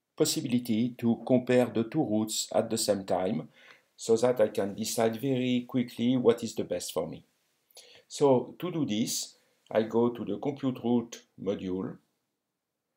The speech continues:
and I go to racing settings, and then I have a new icon, which is named Scenery. I will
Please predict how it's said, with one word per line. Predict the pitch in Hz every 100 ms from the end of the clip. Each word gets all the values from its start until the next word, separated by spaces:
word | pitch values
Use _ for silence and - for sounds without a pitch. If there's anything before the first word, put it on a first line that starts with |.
| _ _ _ _ -
and | - 120 117
I | 110
go | 110 113 113 117 -
to | 110 110 - 113
racing | 127 131 131 127
settings, | - 120 117 113 143 - - - _ _ _ _ _ -
and | 113 101
then | 113 123
I | 143
have | 123 107
a | 107
new | 107 123 147
icon, | 131 123 - 104 113 113 101
which | 95 101
is | 92
named | 98 98 -
Scenery. | - 120 104 90 82 _ _ _ _ _ _ _ _ _ _ _ _ _ _ _ _ _ _ _ _ _ _ _ _ -
I | 110
will | 113 120 110